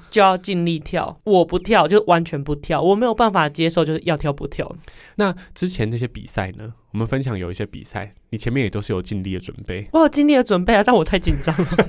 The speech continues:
Speaker 2: 做自己不擅长的事情，那时候就会紧张。
Speaker 1: 对。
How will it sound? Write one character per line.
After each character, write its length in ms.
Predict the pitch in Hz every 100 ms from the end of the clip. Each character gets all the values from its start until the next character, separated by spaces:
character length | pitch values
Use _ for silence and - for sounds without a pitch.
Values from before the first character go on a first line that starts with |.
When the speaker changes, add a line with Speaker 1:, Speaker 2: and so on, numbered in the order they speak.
| 185 208 - - - - - - - - - - - - - - - -
Speaker 2:
做 160 | 208 160
自 80 | 156
己 60 |
不 100 | 117
擅 160 | 113 127
长 140 | 110
的 60 | 92
事 140 | 117
情， 160 | 104 104
那 80 | 110
时 80 | 101
候 80 |
就 100 | 92
会 80 | 87
紧 140 | - -
张。 180 | - 107
Speaker 1:
对。 280 | - 151